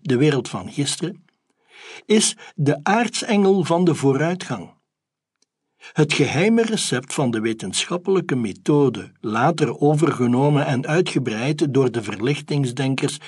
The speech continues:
is bedrieglijk eenvoudig. Als het een stappenplan was, ging het ongeveer als volgt. Erken eerst dat je onwetend en feilbaar bent.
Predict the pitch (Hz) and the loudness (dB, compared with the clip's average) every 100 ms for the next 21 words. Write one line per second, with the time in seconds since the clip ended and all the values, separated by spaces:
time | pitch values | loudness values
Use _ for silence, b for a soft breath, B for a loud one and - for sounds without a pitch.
0 | B 220 196 151 127 139 233 - 123 104 | B -2 0 2 2 2 0 0 -2 -2
1 | 143 143 143 131 92 - - _ _ _ | -2 0 0 0 -4 -14 -20 _ _ _
2 | _ _ _ _ _ - - B B B | _ _ _ _ _ -16 -16 B B B
3 | B B B 196 208 180 180 180 - - | B B B 2 4 4 4 2 -2 2
4 | 254 254 247 143 120 113 165 - - 190 | 2 0 2 2 2 2 0 -2 0 2
5 | 220 196 165 143 123 110 110 127 104 - | 4 4 2 2 2 0 -2 -6 -6 -10
6 | - - - - - _ _ _ _ _ | -12 -12 -14 -18 -20 _ _ _ _ _
7 | _ b b b b b b b _ - | _ b b b b b b b _ -2
8 | 147 147 214 226 220 247 247 247 - - | -2 0 2 2 2 0 2 0 -4 -8
9 | - 143 175 - 202 208 - - 233 226 | -4 0 2 2 2 2 0 0 2 4
10 | 190 202 202 190 185 - 151 147 151 - | 4 4 2 0 0 -2 -2 -2 -4 0
11 | 165 180 139 127 123 120 113 104 - | 2 2 0 -4 -4 -2 -2 -4 -10